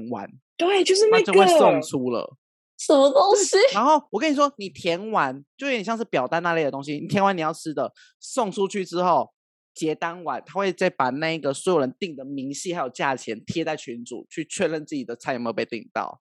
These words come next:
Speaker 3: 好扯哦。
Speaker 1: 就是有个系统S O P的工作，你知道吗？
Speaker 2: 但我觉得它是订便当界的福音。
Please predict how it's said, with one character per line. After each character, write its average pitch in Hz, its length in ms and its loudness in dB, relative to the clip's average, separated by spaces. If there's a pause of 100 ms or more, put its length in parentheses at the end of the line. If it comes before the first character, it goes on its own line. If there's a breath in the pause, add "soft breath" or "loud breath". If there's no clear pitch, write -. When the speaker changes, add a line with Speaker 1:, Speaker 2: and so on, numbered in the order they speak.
(520)
Speaker 3:
好 330 260 -4
扯 - 240 -4
哦。 294 840 0 (920)
Speaker 1:
就 285 140 -6
是 294 80 -4
有 233 80 2
个 185 80 -2
系 240 380 -4
统 170 200 -6
S 131 280 -8
O 147 100 -4
P 151 180 -8
的 143 120 -4
工 139 240 -6
作， 147 100 -6
你 113 100 -10
知 110 160 -16
道 110 200 -6
吗？ 69 260 -14 (160)
Speaker 2:
但 403 140 4
我 226 80 2
觉 196 80 4
得 226 60 6
它 262 80 4
是 285 100 -4
订 208 240 2
便 226 200 2
当 185 240 0
界 185 200 2
的 151 80 -4
福 - 60 -14 (340)
音。 147 200 -12